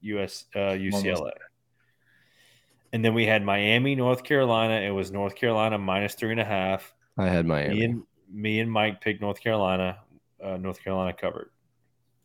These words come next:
Speaker 1: So according to my numbers, I was three and three, Brett was two and four, Mike was two and four.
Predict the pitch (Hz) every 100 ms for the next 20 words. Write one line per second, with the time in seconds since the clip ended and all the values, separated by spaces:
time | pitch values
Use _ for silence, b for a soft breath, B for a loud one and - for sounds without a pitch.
0 | _ _ _ _ _ _ _ _ _ _
1 | _ _ - 98 90 90 - _ - 127
2 | 135 127 120 139 160 127 98 98 104 -
3 | - 107 123 123 - 113 139 156 101 95
4 | 90 87 b b b b _ 92 104 104
5 | 107 - - 113 127 123 120 95 85 85
6 | 87 - 92 98 98 98 - 101 92 85
7 | - - -